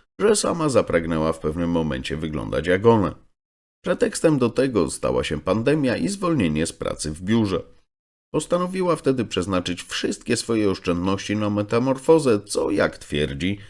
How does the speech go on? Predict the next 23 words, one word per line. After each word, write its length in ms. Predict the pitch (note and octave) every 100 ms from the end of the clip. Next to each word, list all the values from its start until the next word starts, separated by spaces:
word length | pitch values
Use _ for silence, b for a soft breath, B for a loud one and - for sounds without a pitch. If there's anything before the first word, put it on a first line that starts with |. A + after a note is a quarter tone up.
| B _ -
bardzo 360 | G3 G3 F3+
jej 180 | D#3 C#3+
się 140 | -
opłaciło. 680 | A2 - B2 - C3 G2 - -
Podczas 460 | A#2+ A2+ - A#2+ A#2
zabawy 420 | B2+ C3 F#3 F3
filtrami 640 | D3 A#2+ A#2+ C3 C#3 C#3+
na 140 | A2 F2
Instagramie 760 | E2+ - E2+ G#2 C#3 - C#2+
Grace 440 | D#2+ - - - -
natrafiła 600 | E3 - A#2+ A#2 C3+ A2
na 160 | D#2
taki, 380 | D2 D#2 G#2 B1
dzięki 360 | A1 A#1 A#1+ B1+
któremu 480 | - F2+ G#2 B2+ A#2
mogła 300 | F2 C#2+ D2
upodobnić 580 | D2 D#2 D2+ C#2+ D2
się 120 | - D#2+
do 120 | F2+
ukochanej 520 | F2+ F#2+ G#2 G#2+ A#2+
lalki 520 | D3 D#3+ D3+ G2+ D2
i 60 | F#2+
stwierdziła, 720 | - - C#3 D#3+ F3+ D3+ A#2+